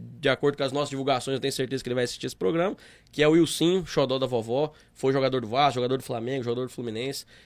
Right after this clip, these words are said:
É um cara que foi um pai pra mim no Rio de Janeiro. E nem com o Ilcinho, esse outro empresário que eu não quero tocar o nome, que foi um ex-jogador também, é, não comentou.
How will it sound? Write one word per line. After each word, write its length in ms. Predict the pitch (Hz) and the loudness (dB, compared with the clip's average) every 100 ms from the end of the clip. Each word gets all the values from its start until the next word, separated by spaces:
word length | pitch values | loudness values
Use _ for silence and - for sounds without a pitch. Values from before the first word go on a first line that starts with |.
| _ | _
É 100 | - | 0
um 80 | 139 | 0
cara 300 | - 139 143 | 2 2 2
que 60 | - | 2
foi 100 | 147 | 2
um 100 | 135 | 2
pai 220 | 135 151 | 4 4
pra 160 | 139 127 | 4 0
mim 100 | 127 | 0
no 80 | |
Rio 80 | 123 | -2
de 60 | 120 | -2
Janeiro. 400 | 117 113 143 143 _ _ _ - | -2 -2 -2 -4 _ _ _ -8
E 840 | 131 135 131 127 127 123 117 110 - _ _ _ _ _ _ _ _ _ _ _ _ _ _ _ | -2 0 2 2 0 0 0 -2 -6 _ _ _ _ _ _ _ _ _ _ _ _ _ _ _
nem 320 | 147 160 202 240 | 0 6 6 6
com 220 | 196 208 | 6 2
o 60 | |
Ilcinho, 640 | 208 170 - 170 196 220 208 - | 2 -2 -2 -2 -2 -4 -8 -4
esse 380 | 170 175 - 170 | -2 -2 -2 -2
outro 360 | 170 160 160 156 | -2 -4 -10 -8
empresário 480 | 147 151 135 135 | -4 -4 -2 -4
que 40 | 139 | -4
eu 40 | |
não 60 | 135 | -6
quero 180 | 135 131 | -6 -6
tocar 220 | 139 139 | -6 -6
o 60 | 139 | -4
nome, 300 | 135 156 156 _ - _ _ | -2 -4 -6 _ -20 _ _
que 100 | - | -10
foi 220 | 135 147 | 0 4
um 100 | 147 | 6
ex-jogador 440 | 143 139 139 139 139 | 4 2 0 -2 0
também, 400 | 147 143 156 180 - _ _ _ | 0 0 0 -2 -10 _ _ _
é, 440 | 143 147 147 147 143 | 0 4 6 4 6
não 160 | 175 | 6
comentou. 540 | 190 196 202 - 156 | 6 4 2 2 -2